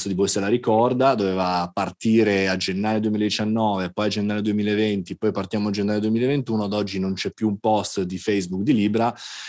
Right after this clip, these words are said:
che era inizialmente pensata come la moneta della galassia Facebook, poi divenuta una criptovaluta,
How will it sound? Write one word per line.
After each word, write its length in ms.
che 140
era 300
inizialmente 880
pensata 560
come 220
la 200
moneta 560
della 160
galassia 360
Facebook, 680
poi 200
divenuta 600
una 160
criptovaluta, 960